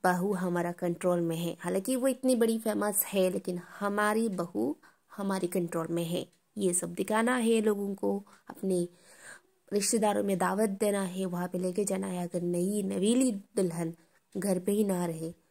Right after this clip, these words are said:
तो कितनी शर्म की बात है। इसीलिए वो मुंबई में एक दिन भी ज़्यादा नहीं रह पाई। अब बताते हैं, एक महीना हो गया, सबा इब्राहिम जो है घर में आई है। आने के टाइम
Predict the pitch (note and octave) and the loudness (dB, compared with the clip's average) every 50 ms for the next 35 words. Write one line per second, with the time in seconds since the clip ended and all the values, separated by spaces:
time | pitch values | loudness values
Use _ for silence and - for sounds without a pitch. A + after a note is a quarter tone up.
0 | _ _ _ _ _ _ _ - E3+ E3+ - - G3 - A3 A3 A3+ A3 A3 - | _ _ _ _ _ _ _ -10 -10 -8 -6 -8 -4 -2 0 0 0 0 -2 -4
1 | - G3+ F#3 F#3 F#3 F3+ - E3+ E3 E3 D3+ D#3 - - - - - - _ - | -2 0 2 2 2 0 -2 -2 -2 -2 -4 -4 -8 -14 -18 -16 -16 -16 _ -6
2 | G#3+ F#3+ - G#3+ G#3 G3+ G3+ F#3+ F#3 F3+ F#3+ F#3+ - _ _ _ _ _ _ _ | -4 -4 -2 -2 0 0 2 2 2 0 -2 -6 -12 _ _ _ _ _ _ _
3 | _ _ - F#3+ F3+ - G3 G3 F#3 F#3 F3 E3+ E3+ F3 E3+ E3+ E3+ E3+ F#3 - | _ _ -10 -8 -4 2 2 2 4 2 0 0 0 0 -2 -2 -2 -4 -6 -6
4 | - F#3+ F3+ F3 E3+ E3 E3 F3+ F3+ F3+ F3 F3 E3+ E3 E3+ D#3+ E3 E3 E3+ E3+ | -4 -4 -4 -4 -4 -2 0 0 0 2 0 0 -2 -2 -2 -2 -2 -2 -2 -6
5 | F3+ - - - F#3 F3 E3 E3 F#3 G3 - E3 D#3 - - - - - - - | -6 -8 -2 2 4 4 4 4 0 -2 -2 -4 -6 -6 -14 -16 -16 -16 -16 -18
6 | _ _ _ - - - - - _ _ _ _ _ - - - - - - - | _ _ _ -20 -20 -20 -20 -20 _ _ _ _ _ -20 -20 -18 -18 -16 -16 -16
7 | - - - _ - C4 C#4 D4 - E4 D#4+ D#4+ D#4 D#4 D4+ D#4 C#4+ C#4+ C#4+ C#4+ | -18 -18 -8 _ 2 2 2 4 4 4 6 6 6 4 6 4 4 4 4 4
8 | C#4 - C4+ B3 A3 A3 A#3+ C4 C4 B3+ A#3+ A#3+ A#3+ A#3 A3+ A#3+ A#3+ A3+ A3 A3 | 4 2 2 2 4 4 4 6 4 4 4 4 4 2 4 2 2 2 2 -2
9 | A3 - _ _ - - - _ - - C4+ C4 C4+ C4+ C4 A#3+ G3+ A#3 A#3 A3+ | -4 -8 _ _ -20 -20 -18 _ -4 2 4 6 6 6 6 4 4 4 2 4
10 | G#3+ A3 A3 G#3+ G#3 A3 G#3 G3+ G#3 G3+ F3 F3+ G3+ F#3+ G3+ G3 G3 G3 F#3+ G3 | 4 4 2 4 4 2 0 2 0 0 0 2 2 2 4 2 2 0 -2 -4
11 | - - _ _ - G3 F#3+ F#3+ F#3+ F#3+ F3+ G3 F#3+ - B3 - A#3 F#3 F#3+ F#3+ | -10 -20 _ _ -4 0 2 2 2 2 2 0 0 -2 -2 -4 -4 0 2 0
12 | F3+ F3+ F#3+ F3+ F3+ F3 E3+ F3 | 2 0 -2 -2 -2 -2 -4 -4